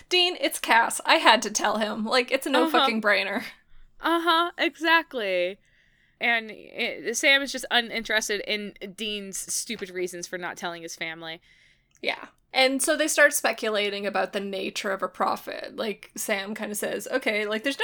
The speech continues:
Speaker 1: no background check to being a prophet, so who's to say that, like, a killer didn't get tapped to be the next one?" But if he's getting tapped,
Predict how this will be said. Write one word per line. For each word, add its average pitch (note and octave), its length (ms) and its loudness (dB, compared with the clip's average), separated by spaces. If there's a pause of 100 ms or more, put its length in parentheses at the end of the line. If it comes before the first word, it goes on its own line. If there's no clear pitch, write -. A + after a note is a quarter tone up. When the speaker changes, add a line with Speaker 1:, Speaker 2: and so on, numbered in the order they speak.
Speaker 1:
no D4 80 0
background G#3+ 760 0
check G#3 340 -2
to G#3 120 -4
being A3 380 0
a - 80 -2
prophet, G#3 440 -4
so A3 120 0
who's A#3 260 -4
to A3 100 -4
say G#3 320 2
that, - 220 -2
like, G3+ 220 -4
a G3+ 100 -8
killer G#3 400 0
didn't G#3 380 -2
get - 280 -6
tapped - 540 -2
to G#3 80 -4
be F#3+ 120 -6
the - 120 -8
next - 340 -6
one?" A3 240 -8 (420)
But A3 400 4 (140)
if A#3+ 200 2
he's B3+ 180 -2
getting A3 380 4
tapped, C4+ 560 2